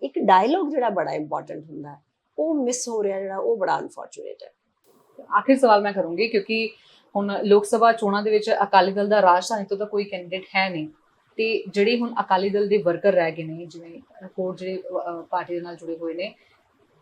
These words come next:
Speaker 2: ਕੀ ਤੁਸੀਂ ਕਿਸ ਪਾਰਟੀ ਨੂੰ, ਅਹ, ਸਪੋਰਟ ਕਰੋਗੇ? ਤੁਹਾਨੂੰ, ਅਹ, ਲੱਗਦਾ ਹੈ ਕਿ
Speaker 1: ਇਹਦੇ ਲਈ ਅਸੀਂ, ਅਮ, ਟੋ-, ਹੰਡਰਡ ਪਰਸੈਂਟ ਜੋ ਪਾਰਟੀ ਦੀ ਡਾਇਰੈਕਸ਼ਨ ਆਏਗੀ, ਉਹਦੇ
Speaker 2: ਹਮ।
Speaker 1: ਵੱਲ ਹੀ ਦੇਖਾਂਗੇ। ਪਰ ਕੋਈ ਐਸੀ ਵੱਡੀ ਗੱਲ ਨਹੀਂ। ਇਸ ਤੋਂ ਪਹਿਲਾਂ ਵੀ ਅਸੀਂ ਕਦੀ ਐਮਪੀ ਦਾ ਇਲੈਕਸ਼ਨ ਇੱਥੇ ਲੜਿਆ ਨਹੀਂ ਹੈ। ਅਹ, ਕਾਰਪੋਰੇਸ਼ਨ 'ਚ ਵੀ ਸਾਡੀਆਂ ਥੋੜ੍ਹੀਆਂ ਸੀਟਾਂ ਹੁੰਦੀਆਂ।
Speaker 2: ਹਮ।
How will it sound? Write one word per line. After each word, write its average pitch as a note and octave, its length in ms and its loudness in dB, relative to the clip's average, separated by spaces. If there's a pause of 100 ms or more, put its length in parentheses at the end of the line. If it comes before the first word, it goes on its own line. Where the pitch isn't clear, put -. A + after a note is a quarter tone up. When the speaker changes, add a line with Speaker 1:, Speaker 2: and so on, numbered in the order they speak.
(380)
Speaker 2:
ਕੀ A#3+ 220 2
ਤੁਸੀਂ B3 360 -4
ਕਿਸ C#4 280 2
ਪਾਰਟੀ G#3+ 360 8
ਨੂੰ, A3 380 -4
ਅਹ, G#3 40 0
ਸਪੋਰਟ G3+ 420 4
ਕਰੋਗੇ? G#3 440 4
ਤੁਹਾਨੂੰ, G#3 440 -6 (480)
ਅਹ, G3+ 80 4
ਲੱਗਦਾ G3+ 280 4
ਹੈ C4 60 10
ਕਿ B3 380 -2 (920)
Speaker 1:
ਇਹਦੇ D#4 280 0
ਲਈ D4 380 2
ਅਸੀਂ, B3+ 440 -4
ਅਮ, G3 400 -6 (120)
ਟੋ-, A3 240 2 (160)
ਹੰਡਰਡ A3+ 220 0
ਪਰਸੈਂਟ A3+ 440 -4
ਜੋ G#3 140 -4
ਪਾਰਟੀ F#3+ 380 2
ਦੀ G3 100 0
ਡਾਇਰੈਕਸ਼ਨ F#3 520 -4
ਆਏਗੀ, F3+ 220 -6
ਉਹਦੇ F3+ 200 -4
Speaker 2:
ਹਮ। E3 60 -6
Speaker 1:
ਵੱਲ E3 140 -6
ਹੀ E3+ 60 -6
ਦੇਖਾਂਗੇ। F#3 540 -8 (380)
ਪਰ D4+ 140 2
ਕੋਈ D4+ 180 0
ਐਸੀ C4 240 -2
ਵੱਡੀ G3 320 -2
ਗੱਲ D#3+ 160 -4
ਨਹੀਂ। E3 120 -6
ਇਸ G#3 220 -4
ਤੋਂ B3+ 120 -2
ਪਹਿਲਾਂ A#3+ 320 -2
ਵੀ B3 100 -4
ਅਸੀਂ A3+ 160 -10
ਕਦੀ G#3+ 180 0
ਐਮਪੀ F3+ 280 -2
ਦਾ F#3+ 100 -4
ਇਲੈਕਸ਼ਨ F3+ 320 -8
ਇੱਥੇ G3+ 180 -12
ਲੜਿਆ D#3 320 -8
ਨਹੀਂ D3+ 300 -12
ਹੈ। E3 40 -20
ਅਹ, - 680 -10
ਕਾਰਪੋਰੇਸ਼ਨ A#3 600 2
'ਚ B3 60 -12
ਵੀ C4+ 60 -4
ਸਾਡੀਆਂ G#3 300 0
ਥੋੜ੍ਹੀਆਂ G#3 380 -2
ਸੀਟਾਂ G3+ 300 -6
ਹੁੰਦੀਆਂ। F3+ 400 -4
Speaker 2:
ਹਮ। - 220 -16